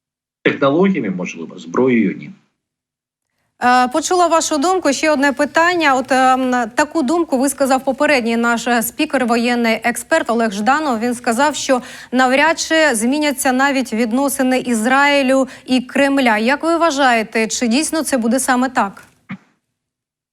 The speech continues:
Speaker 1: Ну, ц-, а, це залежатиме від того, як буде, е, іти війна, раз, і, а, яку позицію буде займати Кремль, ну, в тому числі, докладніше, Кремль і Іран.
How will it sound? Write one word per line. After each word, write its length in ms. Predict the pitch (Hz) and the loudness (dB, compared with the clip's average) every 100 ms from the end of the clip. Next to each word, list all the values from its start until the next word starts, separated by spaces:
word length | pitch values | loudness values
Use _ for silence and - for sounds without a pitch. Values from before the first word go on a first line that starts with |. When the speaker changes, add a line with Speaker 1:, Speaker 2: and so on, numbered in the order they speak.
| _ _ _ _ - | _ _ _ _ -6
Speaker 1:
Ну, 120 | 98 | -6
ц-, 280 | - - - | -6 -12 -4
а, 280 | 127 110 - | 0 0 -2
це 240 | - 143 160 | -4 -4 0
залежатиме 760 | 156 151 147 143 131 131 120 | 0 0 -2 -6 -6 -4 -2
від 260 | 107 - - | -2 -6 -2
того, 360 | 123 135 131 | -2 0 0
як 320 | 101 110 104 | 2 0 -2
буде, 300 | 90 98 95 | -4 -4 0
е, 640 | 95 92 87 90 90 90 92 | 0 0 -2 -2 -4 -4 -4
іти 300 | 101 - 95 | -6 -4 -4
війна, 520 | 92 90 90 104 175 - _ _ _ - | -2 -2 0 0 0 -8 _ _ _ -4
раз, 480 | 127 135 131 - - - | 0 0 -2 -8 -12 -4
і, 480 | 120 127 131 127 - - _ _ _ _ _ _ _ - | -2 -2 0 0 -2 -8 _ _ _ _ _ _ _ -2
а, 420 | 117 110 110 110 | 2 2 2 0
яку 220 | 110 113 - | -2 -4 -2
позицію 420 | 120 147 147 98 | -2 -2 -4 -4
буде 220 | 117 113 | -2 0
займати 400 | 95 95 95 98 | 2 0 0 -4
Кремль, 440 | 95 104 151 180 190 - - - _ _ _ _ _ _ _ _ 123 | -4 0 2 0 -4 -8 -20 -20 _ _ _ _ _ _ _ _ -2
ну, 100 | 113 | 0
в 80 | |
тому 160 | 147 139 | 0 -2
числі, 220 | - 127 | -4 -6
докладніше, 420 | 113 107 101 98 | -4 -2 -2 -4
Кремль 300 | 92 135 131 113 | -2 -2 -2 -4
і 100 | 101 | -2
Іран. 260 | 95 82 | -2 -2